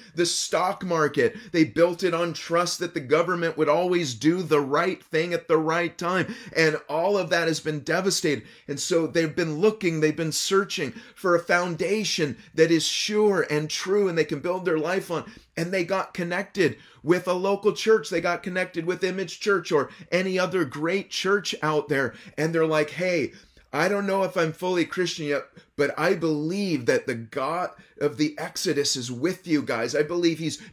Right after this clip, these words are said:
doing something in your community. I believe there's truth there. I believe there's substance that I was lacking before, and now I'm seeing it."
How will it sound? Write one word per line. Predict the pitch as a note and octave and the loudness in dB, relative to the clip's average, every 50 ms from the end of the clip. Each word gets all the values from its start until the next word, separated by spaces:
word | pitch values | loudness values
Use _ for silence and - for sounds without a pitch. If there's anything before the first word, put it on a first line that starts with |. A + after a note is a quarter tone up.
| - | -14
doing | A#2 - F3 F#3+ G3 F#3+ F#3+ F3 D#3 | -6 -2 0 0 0 0 -2 -4 -4
something | - - E3+ D#3 D#3 - D#3+ D3+ D3 | -4 -4 -4 -4 -4 -4 -6 -4 -4
in | D3 D3 | -4 -2
your | C#3 C3 | -4 -6
community. | C3+ - D3 C#3 C3 B2+ A#2+ A2+ G#2 G2 - - - - - | -6 -6 -8 -6 -4 -4 -4 -4 -4 -6 -6 -8 -14 -12 -4
I | - D3+ F3 | 0 0 0
believe | F3 F#3+ F#3 F#3+ F#3 D#3+ | 0 0 0 0 -2 -2
there's | - F#3 F3+ E3 - - | -2 -2 -2 -2 -4 -4
truth | - - - - F#3+ F#3 G#3 G3 - - - | -6 -8 -6 -2 0 0 0 0 -2 -6 0
there. | - D#3 C#3 A2 - - - - - | 2 4 4 4 2 -2 -10 -6 0
I | D3 E3+ | 0 2
believe | E3+ F#3+ F#3 F#3 F#3+ F#3 E3+ D3+ | 2 2 0 -2 -2 -2 -2 -2
there's | F3+ E3+ E3+ D#3+ | 0 0 0 0
substance | - - - - G3+ G3 G3+ F3+ - - F#3 E3+ D#3 - | 0 0 0 2 2 2 0 0 -4 -6 -6 -6 -6 -4
that | - D3+ D3+ | -2 0 2
I | D3+ | 4
was | D3+ D3+ C#3 C#3+ | 4 2 0 -2
lacking | D3+ E3 E3 G3 G3 - F#3+ E3+ E3 | -2 -2 -2 -2 -4 -4 -6 -6 -2
before, | D#3 D3 D3 - D3 D3 C#3 A#2 - - - - - | -2 -2 -2 2 4 4 4 4 2 -8 -16 -8 -2
and | D3+ D#3+ D#3+ D#3+ E3+ | -2 0 0 -2 -4
now | F#3 F#3 G3 G3 F#3+ F3+ | -4 -2 -2 -2 -2 -2
I'm | - F3 F3 E3 | -2 -2 -2 0
seeing | D3+ - - F3+ E3+ E3+ D#3 C3+ A2+ | 0 0 0 0 -2 -2 -4 -4 -4
it." | F#2+ D#2 - _ | -6 -6 -8 _